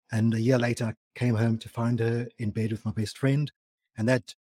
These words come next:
brought up all the old issues of childhood, like self-love, worthiness. And that, that was a defining moment at twenty-one. I hadn't yet started studying psychology, but that moment was when I said to myself, "I need to really understand what I'm about,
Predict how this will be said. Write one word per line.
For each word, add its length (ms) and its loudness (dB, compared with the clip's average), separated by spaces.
brought 180 4
up 160 -2
all 260 0
the 80 0
old 200 -2
issues 280 0
of 120 -4
childhood, 420 2
like 300 -6
self-love, 720 -2
worthiness. 760 0
And 160 4
that, 220 2
that 120 2
was 120 -2
a 60 -2
defining 380 2
moment 380 2
at 80 -8
twenty-one. 480 2
I 40 -2
hadn't 260 2
yet 120 2
started 280 -6
studying 440 0
psychology, 640 -2
but 100 -12
that 160 2
moment 460 2
was 160 -4
when 120 4
I 20 4
said 200 0
to 60 -6
myself, 340 0
"I 160 -2
need 180 0
to 100 -4
really 300 6
understand 500 -2
what 180 2
I'm 140 4
about, 440 -4